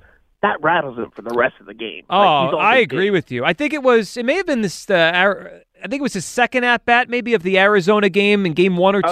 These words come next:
Speaker 1: Okay.
Speaker 2: last year. Yeah, but it was
Speaker 1: Yeah,
Speaker 2: early.
Speaker 1: it might, yeah. It was, yeah, early, early regardless. You know what I mean?
Speaker 2: Yeah, and it gets,
Speaker 1: So
Speaker 2: it gets every, it, it takes, especially if it's at home. I mean, the crowd just goes bananas when it happens. You're,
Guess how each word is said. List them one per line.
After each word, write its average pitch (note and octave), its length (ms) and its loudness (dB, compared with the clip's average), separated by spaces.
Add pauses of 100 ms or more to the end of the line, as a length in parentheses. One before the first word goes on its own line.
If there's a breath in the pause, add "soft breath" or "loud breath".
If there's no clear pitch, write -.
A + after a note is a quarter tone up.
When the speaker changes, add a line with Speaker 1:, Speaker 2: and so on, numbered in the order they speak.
(140)
Speaker 1:
Okay. G#3 40 4
Speaker 2:
last G#3 300 2
year. A3+ 180 0
Yeah, A3 200 2 (200 soft breath)
but A#3+ 120 2
it - 20 0
was D4 140 2
Speaker 1:
Yeah, A#4 80 6
Speaker 2:
early. G3 240 2
Speaker 1:
it E3 60 -4
might, F3+ 220 -4
yeah. C#3 260 -4 (580)
It F#3+ 80 4
was, G3+ 120 0 (120)
yeah, B3+ 140 0 (100)
early, G#3 220 -2 (180)
early F#3 240 0
regardless. C3 600 -2
You C3+ 80 -6
know C#3 60 0
what D3 140 2
I - 20 4
mean? D#3+ 300 -6 (400)
Speaker 2:
Yeah, G4 300 -6
and G#3 120 0
it G3+ 160 -2
gets, A#3 180 2
Speaker 1:
So B3 100 -2
Speaker 2:
it G#3+ 140 -2
gets B3+ 220 0
every, A#3+ 240 -2 (140)
it, A3+ 180 -8
it A#3 200 -2
takes, B3 300 -2
especially C4+ 340 0
if F#3 60 2
it's F#3 140 0
at D3+ 80 2
home. C#3+ 340 2
I A2+ 60 -4
mean, D#3 220 -4
the E3 100 -2
crowd G#3+ 460 2
just F3 200 -8
goes D#3+ 300 -2
bananas D#3+ 680 0
when D3+ 140 -4
it C#3+ 80 -2
happens. D#3 320 2
You're, F#3+ 80 -2